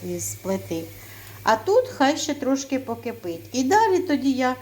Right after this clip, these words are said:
прокип'ячу ще хвилин п'ять, щоб картопелька, де вже була,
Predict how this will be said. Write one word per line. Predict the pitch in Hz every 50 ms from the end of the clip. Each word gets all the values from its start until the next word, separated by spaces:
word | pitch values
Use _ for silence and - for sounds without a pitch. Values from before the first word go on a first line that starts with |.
| - - - - - - - - - - - -
прокип'ячу | - 233 247 247 277 277 - - 254 269 269 269 - - 269 262
ще | 254 - - - 233 233
хвилин | 233 - 214 214 214 214 208 190 175 151
п'ять, | - 160 160 170 185 214 254 294 285 - -
щоб | - 208 - -
картопелька, | 208 202 202 - - 311 320 - - 214 185 - - 185
де | 180 185 180
вже | 180 180 190 190
була, | 185 190 190 185 185 180 175 170